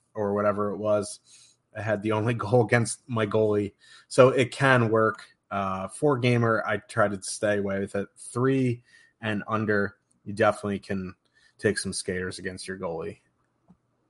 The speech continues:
So let's get into this slate here. We have the Pittsburgh Penguins with a two point nine total. Going into New York, the Rangers have a three point two total. I was a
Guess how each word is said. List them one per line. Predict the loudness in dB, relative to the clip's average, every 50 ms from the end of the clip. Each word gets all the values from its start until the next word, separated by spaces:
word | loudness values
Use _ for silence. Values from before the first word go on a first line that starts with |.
| _ _ _ _ -18 -18 -18 _ _
So | -8 -6
let's | -6 -4 0
get | 2 0 0 0 0
into | -2 -2 -2 0 -2 -2
this | 0 0 0 0 0
slate | -2 0 0 0 0 0
here. | 0 0 2
We | 4 2
have | 2 2 0
the | -4
Pittsburgh | -4 -4 -4 -4 -2 -6 -6 -6 -6
Penguins | -4 -2 0 2 2 2 0 0
with | -2 -6 -8
a | -10 -12
two | -4 -4 -4
point | -2 -2 -2 -2 -2 -2
nine | -4 -4 -4 -4 -4 -4 -6
total. | -6 -2 0 2 2 2 0 -2 -6 _ _ -20 -20 -20 -20 -20 -20 _ _
Going | _ 10 10 10 10
into | 6 4 2 2 0
New | 0 2 2
York, | 0 2 2 2 4 2 2 0 -4
the | -4 -2
Rangers | -2 0 -2 0 -2 -4 -6 -2
have | -2 -2 -2
a | -2
three | -8 -8 -4 0 2 2 0
point | 0 -2 -4 -4 -4 -6
two | -6 -4 -4 -4
total. | -4 -4 -4 -4 -2 -2
I | -4
was | -4 -4
a | -6